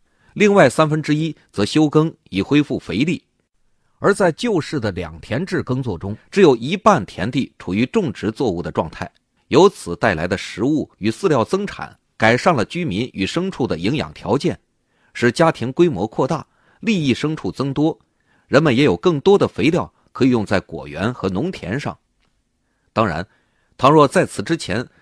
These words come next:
既没有劳动力供应方面的增长来提供人手完成额外的种植和收割工作，又没有更加有效利用劳动力的方法，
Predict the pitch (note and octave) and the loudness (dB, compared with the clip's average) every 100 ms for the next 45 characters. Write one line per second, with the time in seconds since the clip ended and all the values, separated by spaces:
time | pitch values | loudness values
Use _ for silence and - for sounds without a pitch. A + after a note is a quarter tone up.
0 | _ - G#3 F3+ C3+ G2+ E3 F#3 D3 G#2 | _ -2 2 4 2 2 2 2 0 0
1 | F#3+ A3 D#3+ - B2+ C3 F2 - C3+ C#3 | -2 0 -2 0 -2 -2 -4 -4 -4 -6
2 | - - _ G2+ A2+ - B2+ C#3 G2+ D3 | -12 -16 _ -4 -2 -2 -2 -2 0 0
3 | G#3+ E2+ C#2 - - A#2+ - A2 - C3+ | 0 -6 -14 -10 -6 -4 -4 -8 -2 0
4 | F#3 C#3+ G#2+ - G3 F2 - G#2+ G2 - | 2 0 -2 -4 -4 -4 -4 -2 -2 -2
5 | D#3 D3 D3+ A2 G2 G#2 - _ _ _ | -2 0 -4 -4 -4 -6 -6 _ _ _
6 | _ - D3+ A2+ F3+ A#2+ F2+ C3 B2+ B2+ | _ 2 6 6 4 2 0 -2 0 0
7 | E2+ E2+ - B2 D#3+ G#2 F#2+ D3+ E3+ F#3 | -2 -4 0 0 0 0 0 0 0 0
8 | B2+ - D#3+ F#3+ - - | -2 -2 -2 -2 -8 -16